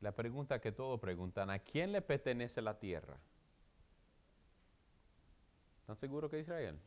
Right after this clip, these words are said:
Vamos a ver. ¿Y qué si-, qué significa, qué si-,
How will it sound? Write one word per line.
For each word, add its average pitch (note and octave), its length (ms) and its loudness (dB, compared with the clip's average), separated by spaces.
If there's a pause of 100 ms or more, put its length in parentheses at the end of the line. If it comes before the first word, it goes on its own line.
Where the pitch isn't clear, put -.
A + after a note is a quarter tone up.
(460)
Vamos A2 220 -4
a E2+ 80 -2
ver. D2 240 -8 (1500)
¿Y A#2+ 100 0
qué D#3+ 180 4
si-, F#3 440 -2
qué D#3+ 160 6
significa, E3 800 0 (640)
qué C3+ 160 0
si-, C3+ 240 -8